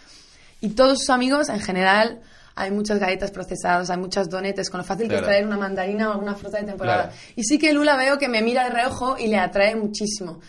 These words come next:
Speaker 2: Claro.
Speaker 1: Entonces yo no intento ser súper estricta en el sentido de que, claro, le vo-, le voy a causar el, el caso contrario.
Speaker 2: Claro.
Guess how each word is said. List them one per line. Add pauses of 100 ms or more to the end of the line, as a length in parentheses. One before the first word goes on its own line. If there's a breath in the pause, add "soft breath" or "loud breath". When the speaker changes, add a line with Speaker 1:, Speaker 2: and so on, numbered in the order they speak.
Speaker 2:
Claro.
Speaker 1:
Entonces
yo
no
intento
ser
súper
estricta
en
el
sentido
de
que,
claro,
le
vo-,
le
voy
a
causar
el,
el
caso
contrario.
Speaker 2:
Claro.